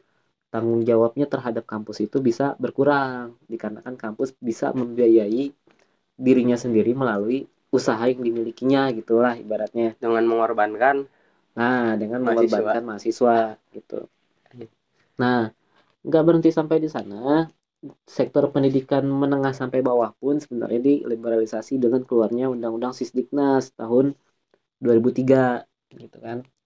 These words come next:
Speaker 1: Nah, beberapa bulan setelahnya keluar Undang-Undang Ketenagakerjaan tahun dua ribu tiga untuk menduk-, nah, bukan untuk mendukung, sorry. Sisdiknas, Undang-Undang yang dua ribu tiga tadi tentang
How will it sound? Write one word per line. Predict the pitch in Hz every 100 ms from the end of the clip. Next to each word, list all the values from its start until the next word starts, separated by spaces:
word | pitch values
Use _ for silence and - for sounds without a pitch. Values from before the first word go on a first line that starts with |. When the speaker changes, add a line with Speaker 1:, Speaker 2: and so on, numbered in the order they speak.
| _ _ _ _ _
Speaker 1:
Nah, | 151 147 135
beberapa | 131 131 135 143
bulan | 139 143 139 139
setelahnya | - - 143 139 113 110 139
keluar | 135 139 147
Undang-Undang | 143 139 139 135
Ketenagakerjaan | - 135 135 131 127 127 127 139 135
tahun | 127 120
dua | 120
ribu | 123
tiga | 120 120 131 123
untuk | 113 131 131
menduk-, | 120 123 - - _ _
nah, | - 127 120 107 - _ _
bukan | - 117 120 117
untuk | 117
mendukung, | 120 123 127 120
sorry. | 113 117 107 _ - _ _ _ _ -
Sisdiknas, | 143 135 139 - 131 113 127
Undang-Undang | 131 123 123 123 120 123
yang |
dua | 120
ribu | 120 123
tiga | 120 123
tadi | 120 120 123
tentang | 123 127 120 120